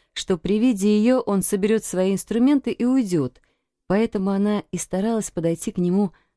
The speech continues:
как можно тише. Но и старик уже не избегал ее, как сначала. Может быть, ему втайне льстило желание девочки находиться в его почтенном обществе. Кроме того,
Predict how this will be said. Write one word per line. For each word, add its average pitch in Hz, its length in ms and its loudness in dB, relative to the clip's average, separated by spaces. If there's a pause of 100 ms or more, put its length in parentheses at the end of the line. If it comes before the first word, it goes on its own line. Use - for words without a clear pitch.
(100)
как 294 200 -4
можно 220 320 2
тише. - 500 -8 (600)
Но 302 360 0
и 269 100 0
старик 247 600 -2
уже 196 340 0
не 170 180 2
избегал 151 580 -2
ее, 127 180 -2
как 135 180 -8
сначала. 143 760 -10 (680)
Может 285 460 2
быть, 277 280 0
ему 233 220 2
втайне 233 680 0
льстило 226 760 -2
желание 156 520 0
девочки 160 580 -2 (240)
находиться 165 920 -2 (180)
в - 40 -2
его 165 220 2
почтенном 151 800 -2
обществе. - 680 -10 (680)
Кроме 370 260 2
того, 302 460 0